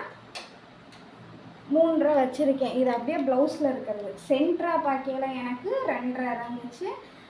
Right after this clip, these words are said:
அதை அப்படியே வச்சிருக்கேன். இந்த சைடு, இந்த இது ஆம்கோல் சைடு இருக்கும்ல, அது பார்த்தீங்கன்னா எனக்கு, அஹ், ரெண்டே முக்கால் இருந்துச்சு. கரெக்டா நான் ரெண்டே முக்கால் வச்சிருக்கேன்.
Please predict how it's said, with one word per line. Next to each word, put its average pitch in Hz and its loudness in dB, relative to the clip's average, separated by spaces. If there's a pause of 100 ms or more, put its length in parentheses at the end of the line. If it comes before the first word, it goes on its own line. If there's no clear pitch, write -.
அதை 180 0
அப்படியே 262 0
வச்சிருக்கேன். 214 -6 (140)
இந்த 302 2
சைடு, 311 4 (1160)
இந்த 247 -2
இது 240 -4
ஆம்கோல் 311 4
சைடு 285 6
இருக்கும்ல, 359 0 (540)
அது 254 2
பார்த்தீங்கன்னா 262 2
எனக்கு, 247 -4 (200)
அஹ், 220 -6
ரெண்டே 302 4
முக்கால் 294 4
இருந்துச்சு. 254 2 (180)
கரெக்டா 262 -4
நான் 277 0
ரெண்டே 277 2
முக்கால் 277 0
வச்சிருக்கேன். 214 -8